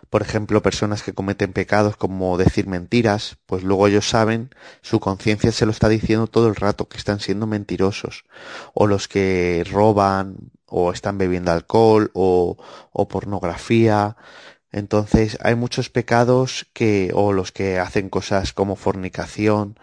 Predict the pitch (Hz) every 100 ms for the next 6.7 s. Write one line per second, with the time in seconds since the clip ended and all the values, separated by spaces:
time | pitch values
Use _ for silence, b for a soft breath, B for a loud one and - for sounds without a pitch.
0 | B B B - 104 98 98 104 95 92
1 | 90 - 101 95 - - - 87 98 -
2 | 98 85 - 95 - - - B B B
3 | - 120 - 113 110 110 101 - 120 135
4 | 139 120 123 123 139 - B B B _
5 | 107 101 92 90 95 110 113 117 110 107
6 | 95 90 87 85 82 - -